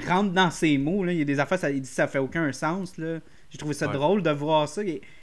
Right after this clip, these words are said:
Speaker 1: ses idées, ils matchent même plus dans sa tête, là.
Speaker 2: Ouais, ça marche plus, là.
Speaker 1: C'est,
Speaker 2: Oh,
Speaker 1: c'est,
Speaker 2: ouais,
Speaker 1: c'est,
Speaker 2: c'est
Speaker 1: euh, c'est, c'est phrases pour intimider, ils matchent même pas, là, mais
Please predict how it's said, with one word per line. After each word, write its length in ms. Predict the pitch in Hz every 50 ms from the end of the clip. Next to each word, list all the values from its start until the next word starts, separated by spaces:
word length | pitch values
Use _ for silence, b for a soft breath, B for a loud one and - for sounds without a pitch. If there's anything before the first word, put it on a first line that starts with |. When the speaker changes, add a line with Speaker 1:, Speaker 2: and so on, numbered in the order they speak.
| B B -
Speaker 1:
ses 380 | - - 170 156 151 139 135
idées, 200 | 139 139 170 214 214
ils 100 | 190 175
matchent 320 | 160 151 151 151 - -
même 180 | 165 156 156 143
plus 140 | - 196 196
dans 160 | 190 151 143
sa 180 | - 151 139
tête, 320 | - - 170 180 170 - -
là. 120 | 160 160 156 147
Speaker 2:
Ouais, 60 | 135
ça 180 | - - 151 135
marche 260 | 131 131 127 - -
plus, 220 | - 143 139 131 120
là. 80 | 123
Speaker 1:
C'est, 120 | 120 123 131
Speaker 2:
Oh, 160 | 131 127 123
Speaker 1:
c'est, 100 | 120 113
Speaker 2:
ouais, 100 | - - -
Speaker 1:
c'est, 0 |
Speaker 2:
c'est 360 | - - 180 175 165 160 156
Speaker 1:
euh, 200 | 151 147 143 147 143
c'est, 320 | - - 175 151 147 143
c'est 420 | 139 - - 160 147 147 143 139
phrases 480 | 135 - - 165 151 160 175 180 170 -
pour 300 | - 160 143 139 135 139
intimider, 640 | 143 131 131 131 131 - - 160 151 139 135 139 151
ils 300 | 175 175 160 147 139 139
matchent 320 | 139 135 135 143 - - 160
même 220 | 143 131 127 123
pas, 240 | - 151 156 165 156
là, 160 | 147 143 139
mais 340 | 135 131 123 120 120 117 139